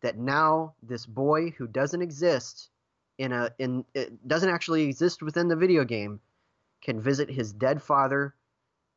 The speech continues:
who is not real and is entirely within his control in the video game he created. Guys, if this movie was a person,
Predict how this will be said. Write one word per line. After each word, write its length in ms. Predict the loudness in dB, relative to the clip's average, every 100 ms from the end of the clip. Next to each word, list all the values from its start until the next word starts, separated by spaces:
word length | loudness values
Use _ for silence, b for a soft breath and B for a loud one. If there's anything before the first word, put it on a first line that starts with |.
| _ _
who 160 | -4 -4
is 260 | -4 -8 -12
not 380 | -2 0 0 -2
real 400 | -2 -2 -4 -6
and 80 | -10
is 120 | -10
entirely 460 | -8 -2 0 0 -2
within 280 | -4 -6
his 220 | -4 -6 -6
control 640 | -10 0 2 2 0 -6 _ _ _ _
in 100 | -12
the 80 | -6
video 300 | -2 0 0
game 240 | -2 -4
he 160 | -4 -8
created. 520 | -8 -6 -6 -6 -12 _ _ _ _ _ _ -2
Guys, 500 | 0 2 0 -2 -6
if 140 | -8 -2
this 220 | -2 0
movie 320 | 2 2 2
was 160 | 0 -4
a 60 |
person, 680 | -8 -2 0 0 -4 -8 -12